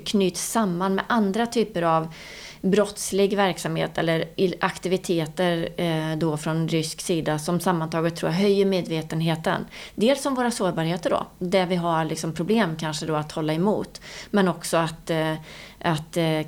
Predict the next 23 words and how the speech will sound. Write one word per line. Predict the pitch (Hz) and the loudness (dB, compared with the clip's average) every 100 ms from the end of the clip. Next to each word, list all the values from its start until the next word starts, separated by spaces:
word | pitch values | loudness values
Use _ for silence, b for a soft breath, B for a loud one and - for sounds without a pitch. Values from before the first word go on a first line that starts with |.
| - - | -8 -16
kanske, | - - - 202 185 | -10 -8 -2 0 2
nu | 190 | 2
kanske | 185 180 185 | 0 0 2
jag | |
är | 170 | 2
lite | 175 175 | 0 -2
för | 180 - 180 | -8 -4 0
lång, | 180 175 165 | 2 2 0
drar | 190 180 | 2 4
det | 185 | 2
lite | 175 - | 0 -6
för | 180 | -2
långt, | 143 165 165 | 0 -2 0
men | |
jag | 185 | 2
tänker | 180 185 - | 2 0 0
på | |
den | 180 | 0
här | 165 | 0
sammanflätningen | 180 165 156 151 156 151 180 175 165 | 0 0 -2 -2 -2 0 0 0 0
av | 160 156 160 | 0 0 0
rysk, | 156 160 170 165 - | -4 -2 -2 -4 -2
eh, | 160 156 156 85 - - | -2 0 -2 -2 -2 -4